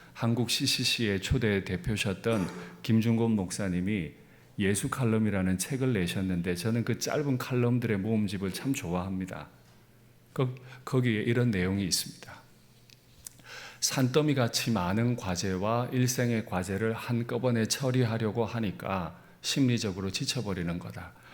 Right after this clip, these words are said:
우리는요, 교회 와서도 일을 얼마나 하려고 하는지 몰라요. 막 원대한 장기 계획 세우고 이걸 실천해내지 않으면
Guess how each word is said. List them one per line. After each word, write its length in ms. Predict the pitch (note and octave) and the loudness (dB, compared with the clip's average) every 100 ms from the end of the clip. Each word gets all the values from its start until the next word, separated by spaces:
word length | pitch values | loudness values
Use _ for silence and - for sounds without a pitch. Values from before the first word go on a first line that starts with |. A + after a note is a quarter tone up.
| - - - | -20 -8 2
우리는요, 540 | A2+ C3+ B2+ A#2+ A2+ | 6 6 6 6 4
교회 240 | - A#2+ | 2 4
와서도 500 | C#3 C3 A#2+ B2+ A#2+ | 4 2 0 0 2
일을 360 | A2 A#2+ C#3 D3+ | 4 4 4 2
얼마나 440 | - D3 D#3+ D#3+ | 2 2 4 4
하려고 320 | C#3+ C3 A#2 A#2 | 2 2 0 -2
하는지 320 | A2+ A#2+ B2+ | 0 0 0
몰라요. 460 | G#2 G2 A#2 B2+ | -2 0 0 0
막 180 | B2+ G#2+ | 0 0
원대한 600 | F#2+ G#2 D3 D#3+ D3+ C#3 | 2 4 6 4 4 2
장기 380 | C3+ - A#2+ D#3+ | 2 2 0 0
계획 300 | C#3+ D3 D#3+ | 2 2 0
세우고 440 | - D#3+ D3 D3 C#3+ | -2 -2 -2 0 2
이걸 240 | C#3+ E3 | 2 2
실천해내지 840 | C#3 - A3+ - F3+ D#3 C3+ C3+ C#3+ | 2 2 0 0 4 4 4 4 2
않으면 420 | A#2+ C3 B2+ G#2 | 2 4 2 0